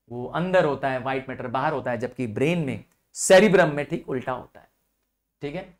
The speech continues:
आपको पूरा आना चाहिए, ये सेंट्रल कैनाल से लेकर, अ, सॉरी, ये स्किन से लेकर के इफेक्टर तक पूरा आना चाहिए ड्रॉ करने। चलिए, मैं इसको थोड़ा सा क्विक करूंगा।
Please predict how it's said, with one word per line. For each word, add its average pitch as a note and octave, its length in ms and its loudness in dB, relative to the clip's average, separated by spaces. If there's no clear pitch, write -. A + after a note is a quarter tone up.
आपको D3 240 0
पूरा F3 260 0
आना E3+ 240 2
चाहिए, F3+ 560 -4
ये C#3 320 -6
सेंट्रल E3 440 -4
कैनाल D#3 320 -2
से D#3 180 -6
लेकर, C3+ 320 -6
अ, C#3 180 -8
सॉरी, A#2 360 -10
ये C#3 140 -6
स्किन F3 360 -6
से F3+ 120 -4
लेकर E3 380 -4
के G3 80 0
इफेक्टर C3 500 -8
तक - 220 -14
पूरा E3+ 220 0
आना C3 320 -4
चाहिए C3 240 -6
ड्रॉ A2+ 300 -8
करने। G2+ 520 -12
चलिए, A#2 240 -6
मैं C#3 240 -4
इसको C#3 220 -8
थोड़ा E3 360 0
सा E3+ 120 -6
क्विक E3 320 -6
करूंगा। C#3+ 340 -6